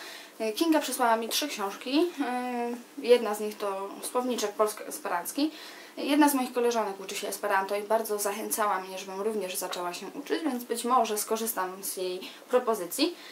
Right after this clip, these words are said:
I to już jest bardzo dobry wstęp. Mm, kolejna z nich to swetry, swetry, swetry.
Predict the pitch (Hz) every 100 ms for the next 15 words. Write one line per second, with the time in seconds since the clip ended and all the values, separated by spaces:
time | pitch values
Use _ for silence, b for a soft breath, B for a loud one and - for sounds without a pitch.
0 | B - - 233 233 226 214 214 214 220
1 | 220 190 185 185 - 175 294 - - 277
2 | 220 214 202 202 202 202 - - - -
3 | - 277 302 285 240 226 208 - - 233
4 | 220 190 196 - 175 - 175